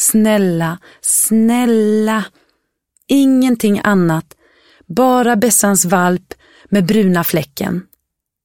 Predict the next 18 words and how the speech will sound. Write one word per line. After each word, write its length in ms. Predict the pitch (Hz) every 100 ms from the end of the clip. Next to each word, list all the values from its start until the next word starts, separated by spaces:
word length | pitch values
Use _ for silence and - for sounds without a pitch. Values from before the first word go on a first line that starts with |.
| _ _ _ _ _ _ -
Eller 180 | 226 226
vilken 420 | 202 285 - 254
söt 300 | 214 214 202
valp 280 | 190 185 175
som 140 | -
helst 400 | 190 240 202 - - _ -
ifall 260 | 202 214
de 100 | 208
har 80 | 202
sålt 400 | - 285 269 220
alla 220 | 202 156
Bessans. 600 | 151 147 - - - - _ _ _ _ _ _ _ _ _ _ _ _
Jag 140 | 220
behöver 320 | 202 247 233 -
inte 420 | 277 294 247 - 277
ha 180 | 285 262
kalas, 760 | - 220 143 131 170 - - -
ingenting. 960 | 269 262 254 233 - 330 254 156 156